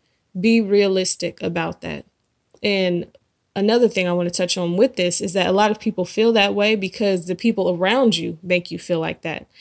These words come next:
I don't care if it's a spouse or, um, a boyfriend, girlfriend, somebody you're in a relationship with. I don't care if it's your child or if it's,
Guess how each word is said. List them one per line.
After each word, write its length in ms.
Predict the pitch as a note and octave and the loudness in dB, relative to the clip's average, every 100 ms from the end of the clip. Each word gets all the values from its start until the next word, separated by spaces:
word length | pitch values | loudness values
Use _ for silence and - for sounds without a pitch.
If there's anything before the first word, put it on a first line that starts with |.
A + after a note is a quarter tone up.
| - - _ | -20 -20 _
I 100 | G3 | 0
don't 160 | A3+ A3+ | 0 0
care 200 | G3 F3+ | 0 0
if 100 | F3+ | -2
it's 240 | F3 - | -6 -6
a 140 | F#3 F3+ | -6 -6
spouse 720 | - - F3 F3+ A3 - - | -6 -4 -2 -2 -2 -2 -2
or, 560 | F#3+ F3+ F3 E3+ F3+ E3+ _ _ _ | 0 2 2 0 -4 -8 _ _ _
um, 500 | F#3+ D#3+ D3 - - _ _ - | -6 -6 -6 -10 -16 _ _ -12
a 140 | G3+ F3 | -6 -4
boyfriend, 680 | F3 G#3 G3 G#3+ G3+ G3 | 0 0 -2 -4 -4 -2
girlfriend, 480 | F3 F#3 F#3+ G3 F#3 | 0 0 0 -4 -6
somebody 300 | G3+ F#3+ F3+ | -4 -2 -2
you're 100 | F#3+ | -2
in 60 | F#3+ | -2
a 20 | |
relationship 680 | F#3 F3+ F#3+ G3 - F3+ F3+ | -2 -2 -2 -2 -2 -4 -2
with. 320 | F3+ F3+ F3 _ - - _ _ _ | 0 0 0 _ -20 -20 _ _ _
I 120 | - | -4
don't 100 | G3+ | -2
care 160 | G#3 F#3+ | -2 -2
if 80 | F3+ | -4
it's 180 | F3+ E3+ | -4 -6
your 120 | - | -2
child 800 | - - F3 A3 G#3 F3+ F3+ - - | -4 -2 0 0 2 0 -2 -8 -2
or 240 | F#3+ F3+ | 2 2
if 240 | F#3 F#3+ F#3+ | 2 -2 -4
it's, 480 | F#3 F3+ - - | -4 -2 -4 -4